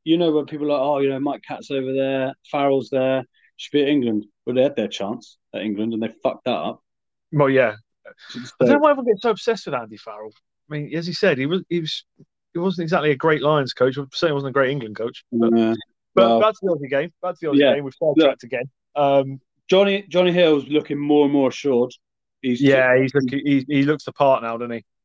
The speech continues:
Speaker 1: Now, oh, you know, 'cause he does go a bit rogue sometimes, doesn't he? And
Speaker 2: <laughs> Yeah.
Speaker 1: his first few games,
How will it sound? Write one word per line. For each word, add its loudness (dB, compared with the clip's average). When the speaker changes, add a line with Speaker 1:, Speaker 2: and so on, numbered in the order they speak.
Speaker 1:
Now, 4
oh, 2
you 2
know, 2
'cause -10
he -8
does 0
go 2
a 0
bit 0
rogue 2
sometimes, -6
doesn't -2
he? -6
And -2
Speaker 2:
<laughs> -12
Yeah. 2
Speaker 1:
his -8
first 2
few 2
games, 0